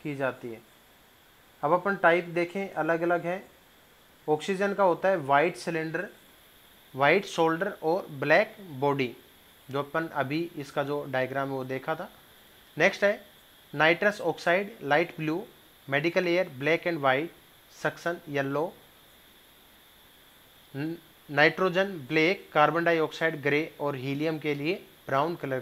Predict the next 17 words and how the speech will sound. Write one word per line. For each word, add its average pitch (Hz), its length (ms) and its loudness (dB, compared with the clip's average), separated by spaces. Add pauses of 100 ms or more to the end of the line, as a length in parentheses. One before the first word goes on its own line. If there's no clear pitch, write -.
के 143 120 -4
जो 135 100 -8
सिलेंडर्स 135 580 -12
हैं 180 120 -10 (500)
वो 147 100 0
कलर 139 300 0
कोडिंग 147 300 -4 (240)
यूज़ 135 240 -4
की 131 100 -8
जाती 117 320 -10
है। 110 80 -16 (640)
नेक्स्ट 190 300 2
है 214 140 0 (100)
एम्बू 170 200 0
बैग 185 280 2
with 170 240 -2
reservoir, 175 500 -2